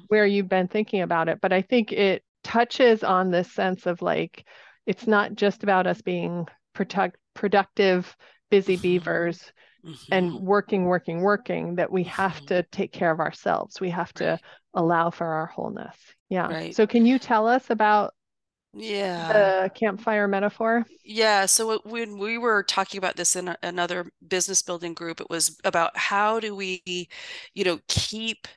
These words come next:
Speaker 2: the, our fire burning as if, like, owning your own business, creating your own enterprise is like making a fire in the, in a dark meadow. You know, it's all misty and it's night and you're,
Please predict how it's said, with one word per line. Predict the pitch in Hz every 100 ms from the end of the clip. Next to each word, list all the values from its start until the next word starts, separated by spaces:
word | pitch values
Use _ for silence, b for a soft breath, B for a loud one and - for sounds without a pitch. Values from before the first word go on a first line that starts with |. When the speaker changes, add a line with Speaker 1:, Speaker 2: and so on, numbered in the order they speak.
| _ b b b _
Speaker 2:
the, | 180 175 92 90 - _ _ -
our | 196 226 240
fire | - - 240 226 - 151 170
burning | 170 190 185 196 190 160 156 190 247 - B B B B B B -
as | 202 202 - -
if, | 311 311 - -
like, | - 190 - -
owning | 226 262 285 262
your | 247
own | 226
business, | 190 180 196 -
creating | - 208 202 220 220
your | 202 -
own | 190 190
enterprise | - 180 - 196 - 175 170 -
is | 190 185
like | 180 185 202
making | 185 180 185
a | 180
fire | - 165 160 165
in | 170
the, | 165 -
in | 180
a | 165
dark | - 165 - 170
meadow. | 165 156 120 165
You | 170
know, | 165
it's | -
all | 165
misty | 165 190 196 - 185 185
and | 170
it's | -
night | 170 170 175 175 175
and | 165
you're, | 170 170